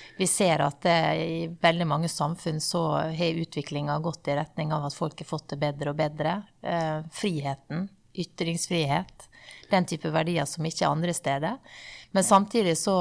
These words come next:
så legger jo han til grunn at det du også må forstå, at det er ikke alle steder du ønsker det,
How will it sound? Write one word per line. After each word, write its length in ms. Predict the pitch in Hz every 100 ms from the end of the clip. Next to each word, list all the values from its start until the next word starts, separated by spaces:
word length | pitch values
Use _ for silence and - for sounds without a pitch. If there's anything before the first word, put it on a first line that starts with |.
| 170 175 185
så 200 | - 196
legger 300 | 196 214 170
jo 60 | 170
han 120 | 185 185
til 140 | 170
grunn 200 | 175 170 151
at 140 | 151
det 180 | 190 165
du 60 | 165
også 320 | 170 - 165 160 185
må 180 | 170 156 - -
forstå, 520 | 175 - 180 165 233 - - -
at 160 | 185 -
det 120 | 202
er 160 | 165 147
ikke 220 | - -
alle 220 | 170 185
steder 340 | - 156 160 170
du 100 | 160
ønsker 600 | 151 160 185 - - 143
det, 200 | 147